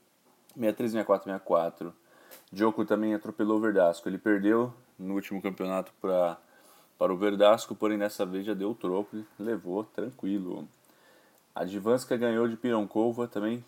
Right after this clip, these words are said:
tranquilamente. Dimitrov atropelou Cornell também, dois set, três sets a zero. E no feminino, Dominika Cibulkova, dois sets a zero sobre Alertova.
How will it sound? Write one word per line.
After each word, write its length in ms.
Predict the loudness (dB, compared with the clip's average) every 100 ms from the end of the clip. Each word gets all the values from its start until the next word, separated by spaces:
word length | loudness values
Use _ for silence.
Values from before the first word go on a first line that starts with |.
| -6
tranquilamente. 1120 | -4 -4 -4 -4 -2 -2 -4 -6 -8 -10 -12 -14 _ _ _ _ _ _ _ _
Dimitrov 520 | -8 -4 -4 6 6 6
atropelou 420 | -2 0 2 2
Cornell 380 | 0 0 0 -2
também, 380 | -2 -2 -4 -6 -16 _
dois 300 | -4 0 0
set, 300 | 0 2 2 2
três 220 | -2 0
sets 260 | 0 0
a 60 | -4
zero. 400 | 0 0 0 -6 -14 _ _ _ _ _ _ _ _ _ _ _ _ _ _ _ _ _ _ _ _ _ _ _ _ _ _ -20 _ _ _
E 100 | -8
no 120 | -6 -2
feminino, 500 | 0 0 0 -2 -2
Dominika 380 | -2 0 -2
Cibulkova, 560 | -4 -6 -6 -2 -2 -2
dois 180 | -4 -2
sets 260 | -2 -2 -4
a 60 |
zero 380 | 0 2 4 0
sobre 300 | -4 -2 2
Alertova. 760 | 2 2 0 0 0 0 0